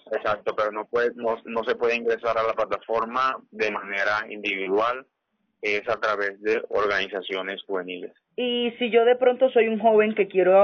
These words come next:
Speaker 2: hacer parte de la plataforma, pero no tengo de, eh, una organización propia o, o no hago parte de ninguna organización,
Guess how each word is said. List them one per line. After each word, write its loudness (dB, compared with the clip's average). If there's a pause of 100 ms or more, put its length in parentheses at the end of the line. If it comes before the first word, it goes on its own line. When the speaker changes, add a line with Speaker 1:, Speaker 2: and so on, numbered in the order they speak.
(100)
Speaker 2:
hacer 2
parte 2
de 2
la 2
plataforma, 0
pero 2
no 4
tengo 4
de, 0
eh, 0
una 2
organización 2 (280)
propia 4
o, 6
o 4
no 2
hago 0
parte 0
de 2
ninguna 0
organización, 0